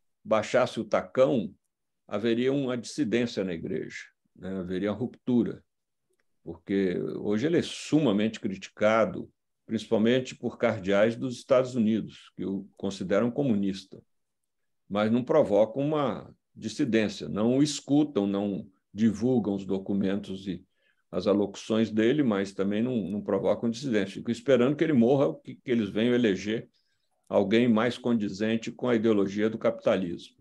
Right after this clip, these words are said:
E o Francisco é muito crítico ao capitalismo. Então, a, a, é isso. A, no Evangelho, a gente vê que a atitude de Jesus com as mulheres foi uma atitude absolutamente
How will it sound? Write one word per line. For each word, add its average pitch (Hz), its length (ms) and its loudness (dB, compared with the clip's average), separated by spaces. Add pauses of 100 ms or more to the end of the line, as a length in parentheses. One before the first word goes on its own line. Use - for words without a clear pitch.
E 110 100 -6
o 110 120 -6 (100)
Francisco 127 560 -2
é 147 40 6
muito 123 600 2 (580)
crítico 143 540 2
ao 95 140 2
capitalismo. 90 760 -4 (840)
Então, 143 360 4
a, 147 280 4
a, 107 340 2
é - 20 4
isso. 110 460 0
A, 95 480 0
no 135 180 2
Evangelho, 127 600 4
a 139 40 2
gente 143 280 -4
vê 120 180 0
que 135 160 -2
a 107 240 2
atitude 131 640 -4
de 110 140 -4
Jesus 98 720 -4
com 135 340 4
as 95 140 -4
mulheres 117 600 2
foi 127 240 0
uma 131 160 0
atitude 131 480 0
absolutamente 123 960 0